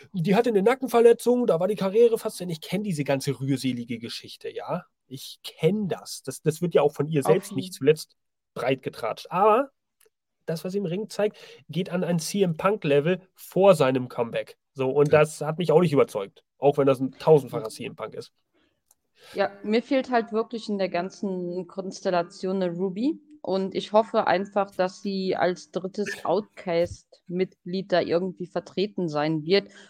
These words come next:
Speaker 2: Und ich glaube auch, dass eine Ruby einfach eine größere Bereicherung fürs Match gewesen wäre. Sie ist die bessere Technikerin, das ist, äh, außer Frage. Aber, pff,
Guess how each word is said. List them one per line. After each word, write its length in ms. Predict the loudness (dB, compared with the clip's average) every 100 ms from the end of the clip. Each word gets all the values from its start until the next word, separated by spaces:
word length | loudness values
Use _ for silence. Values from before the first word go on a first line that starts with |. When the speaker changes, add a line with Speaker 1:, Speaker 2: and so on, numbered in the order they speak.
| -4
Speaker 2:
Und 120 | -2
ich 160 | -2 4
glaube 340 | 4 4 2
auch, 140 | 0
dass 200 | -2 -4
eine 120 | -2 -2
Ruby 380 | -2 -2 0
einfach 260 | 0 -2 -2
eine 160 | -2 -2
größere 480 | -2 -2 -2 -4
Bereicherung 600 | -4 -2 -2 -2 -4 -6
fürs 220 | -8 -10 -2
Match 300 | -2 -2 -10
gewesen 400 | -4 -2 0 4
wäre. 140 | 4
Sie 180 | 2 -4
ist 280 | -6 -6 -4
die 80 | -2
bessere 680 | 4 2 2 -2 0 -2 -4
Technikerin, 840 | -4 -4 -2 -6 -4 -4 0 0 0
das 200 | -2 -4
ist, 340 | -16 -16 -14 -6
äh, 240 | -4 -4 -4
außer 320 | 2 2 2 -2
Frage. 640 | _ 4 4 4 0 -2 _ _ _ _ _ _ _ _ _ _
Aber, 580 | -8 -4 2 6 6 4
pff, 460 | -2 -12 -16 -20